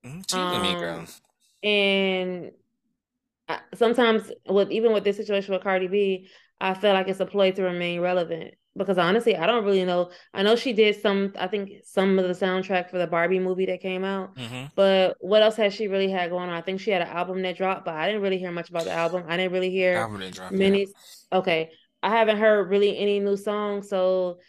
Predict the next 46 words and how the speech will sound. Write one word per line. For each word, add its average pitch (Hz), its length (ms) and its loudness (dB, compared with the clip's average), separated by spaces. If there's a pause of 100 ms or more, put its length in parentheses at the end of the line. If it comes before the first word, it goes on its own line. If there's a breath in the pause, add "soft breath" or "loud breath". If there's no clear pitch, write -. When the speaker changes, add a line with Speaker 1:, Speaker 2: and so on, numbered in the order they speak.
(320 soft breath)
Speaker 2:
is 202 280 4
beefing 220 420 4
with 214 140 0
somebody 202 400 2
to 202 120 -6
remain 185 420 -4
relevant 190 460 -2
possibly 185 480 -4
a 175 60 -2
thing 180 300 -4
that 175 160 -6
you're 185 80 -4
doing 180 340 -4
as 170 140 -6
well? 196 500 -2 (240)
Speaker 1:
She - 140 -10
has 156 340 -12
to. 87 300 -16 (360)
Because 131 240 -6
Speaker 2:
I 226 60 0
don't, 254 80 2
I 226 40 2
Speaker 1:
she, 240 40 0
Speaker 2:
don't 294 140 0
know. 185 280 2 (280)
Speaker 1:
she, - 260 -4
I 117 60 -4
think 147 180 -8
she's 131 200 -8
trying 147 200 -6
to 143 80 -10
consider 104 400 -8
herself 95 300 -6
superior 104 520 -12
when 87 140 -12
I'm 87 180 -12
like, 87 240 -12
"You 90 80 -18
guys 87 240 -12
are 90 40 -14
not 85 160 -12
even 85 140 -12
in 82 40 -14
the 82 80 -8
same 87 300 -4
lane." 85 420 -10